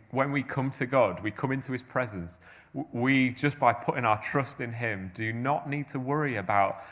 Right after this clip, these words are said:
being unfit for his presence, being unclean in his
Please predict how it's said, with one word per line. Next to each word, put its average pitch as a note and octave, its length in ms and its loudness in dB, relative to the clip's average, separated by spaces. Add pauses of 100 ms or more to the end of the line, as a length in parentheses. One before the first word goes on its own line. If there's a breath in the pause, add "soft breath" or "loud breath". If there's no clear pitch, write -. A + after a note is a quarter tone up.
(120)
being A#2+ 320 0
unfit C#3 800 0
for B2 260 2
his A#2 160 -4
presence, G#2+ 720 -6
being A2+ 280 -4
unclean B2 720 -2 (500 loud breath)
in B2 180 2
his A2 500 -2